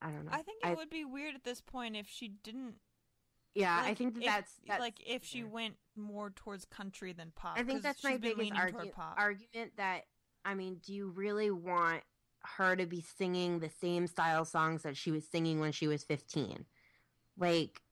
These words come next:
Speaker 2: Right.
Speaker 1: you know what I'm saying? Like, it's kind of like if you were, like, listening to, I don't know, if I listened to N sync, say, when I did when I was younger, like, if they were singing the same songs that they were singing in nineteen ninety-eight and two thousand and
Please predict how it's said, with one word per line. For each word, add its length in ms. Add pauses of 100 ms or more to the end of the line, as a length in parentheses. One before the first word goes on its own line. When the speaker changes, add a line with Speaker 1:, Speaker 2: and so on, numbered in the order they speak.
(140)
Speaker 2:
Right. 380 (460)
Speaker 1:
you 200
know 80
what 80
I'm 100
saying? 420
Like, 200
it's 120
kind 240
of 120
like 420
if 160
you 100
were, 140
like, 340 (360)
listening 480
to, 500 (400)
I 120
don't 80
know, 160
if 120
I 160
listened 300
to 120
N 240
sync, 200 (260)
say, 160
when 140
I 80
did 180
when 100
I 100
was 140
younger, 320
like, 240
if 140
they 120
were 140
singing 320
the 80
same 260
songs 300
that 120
they 100
were 80
singing 280
in 60
nineteen 300
ninety-eight 480
and 120
two 140
thousand 460
and 300